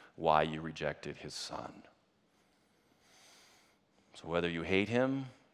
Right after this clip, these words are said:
love him, ignore him, want nothing to do with him this week, nothing you do or say will change the fact that Jesus Christ is Lord and he will always be Lord.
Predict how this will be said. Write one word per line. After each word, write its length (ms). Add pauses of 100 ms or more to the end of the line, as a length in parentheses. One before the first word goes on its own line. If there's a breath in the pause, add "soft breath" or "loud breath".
(440)
love 260
him, 200
ignore 420
him, 560
want 240
nothing 340
to 60
do 180
with 180
him 440 (680)
this 220
week, 240 (1500 soft breath)
nothing 280
you 120
do 140
or 100
say 280
will 120
change 300
the 80
fact 380
that 140
Jesus 540
Christ 580
is 160
Lord 480
and 140
he 120
will 180
always 340
be 120
Lord. 340